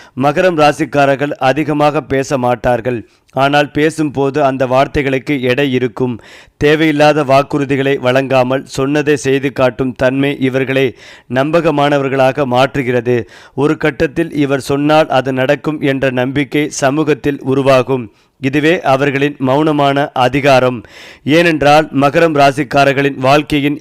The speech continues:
இறுதி உச்சம் மிகப்பெரிய செல்வத்தில் அல்ல, ஆழமான மன அமைதியிலும்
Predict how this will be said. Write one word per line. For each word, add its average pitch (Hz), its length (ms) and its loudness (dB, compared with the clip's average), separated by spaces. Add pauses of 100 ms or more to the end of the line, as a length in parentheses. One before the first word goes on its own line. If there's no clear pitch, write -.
இறுதி 151 340 2 (100)
உச்சம் 131 420 0 (360)
மிகப்பெரிய 170 560 2
செல்வத்தில் 147 640 -2
அல்ல, 127 320 2 (200)
ஆழமான 151 540 4
மன 139 280 0
அமைதியிலும் 131 600 0